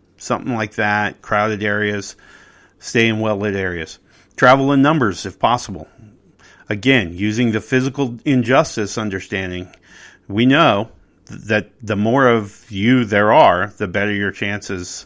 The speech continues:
um, to, uh, intimidate off and or to combat if necessary. Number three, be prepared to roll with the changes. This is a very important piece.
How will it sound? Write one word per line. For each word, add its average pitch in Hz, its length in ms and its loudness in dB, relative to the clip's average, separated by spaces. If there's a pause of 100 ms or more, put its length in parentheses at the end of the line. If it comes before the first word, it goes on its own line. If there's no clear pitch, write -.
um, 92 460 -6 (180)
to, 101 400 -6
uh, 85 560 -8
intimidate 127 600 -2
off 123 480 0
and 107 260 -6
or 95 360 -6 (580)
to 92 220 -6 (460)
combat 107 440 2
if 92 140 -10
necessary. 90 600 -8 (1000)
Number 110 240 -2
three, 139 300 2 (120)
be 113 160 0
prepared 120 500 0
to 131 60 0
roll 104 380 -2
with 101 160 -6
the 104 100 -4
changes. 95 600 -6
This 92 200 -12
is 90 220 -10
a 92 60 -6
very 98 600 0
important 95 640 -4
piece. 92 540 -8